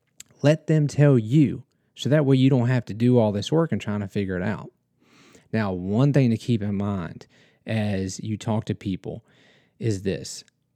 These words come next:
Most people who were Christians but now left that behind are gonna tell you the reason why they've done that is for intellectual reasons. But I can tell you by experience that most of them,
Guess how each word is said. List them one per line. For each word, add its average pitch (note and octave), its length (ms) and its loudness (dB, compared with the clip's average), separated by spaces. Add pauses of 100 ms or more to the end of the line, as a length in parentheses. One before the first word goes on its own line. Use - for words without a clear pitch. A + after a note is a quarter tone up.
(140)
Most C3 640 4
people A2+ 520 -2
who G#2 420 2
were A2 320 2
Christians G2+ 540 -2
but G2 200 -4
now G2+ 380 -2
left F#2 480 -2
that G2 220 -4
behind F#2 520 -10 (760)
are C3+ 80 2
gonna C#3+ 340 6
tell C3 280 0
you F#2+ 260 0
the G2+ 140 0
reason C#3 560 4
why A#2 200 2
they've G2+ 260 -2
done G#2+ 260 0
that F3+ 260 -6 (160)
is D3 260 0
for - 160 -4
intellectual G#2+ 600 -2
reasons. - 580 -6 (300)
But G2 120 -4
I A2+ 120 -4
can C3 160 -2
tell - 240 0
you D#3+ 180 2
by B2+ 220 0
experience F2+ 760 -6 (500)
that G#2 260 -2 (260)
most A2 520 4
of F#2 120 0
them, F2 380 -6